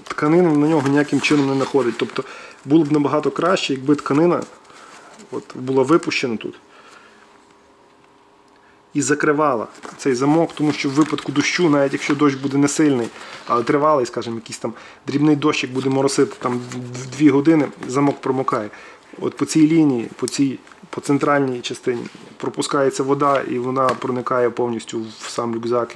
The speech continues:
і в тому, в те, що в ньому знаходиться. Причому це сто процентів конструктивне недопрацювання, ну, бо тому що випустити кусок тканини і загнути, нормально підшити,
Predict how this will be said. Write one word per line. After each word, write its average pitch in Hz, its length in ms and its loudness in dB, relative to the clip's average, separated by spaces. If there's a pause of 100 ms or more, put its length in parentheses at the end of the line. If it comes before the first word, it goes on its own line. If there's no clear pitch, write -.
і 117 140 -8
в 110 80 -14
тому, 117 340 -6 (280)
в - 60 -20
те, 117 160 -2
що - 140 -4
в 120 40 -2
ньому 117 200 -2
знаходиться. 117 540 -6 (840)
Причому 147 300 0
це 156 220 -4
сто - 280 0
процентів 147 460 -2
конструктивне 139 560 0
недопрацювання, 135 760 2
ну, 127 100 -2
бо 135 120 -6
тому 156 200 2
що 139 120 -2
випустити 151 480 2
кусок - 300 -2
тканини 151 420 6
і 143 80 8
загнути, 143 460 2 (220)
нормально 143 480 2
підшити, 151 440 0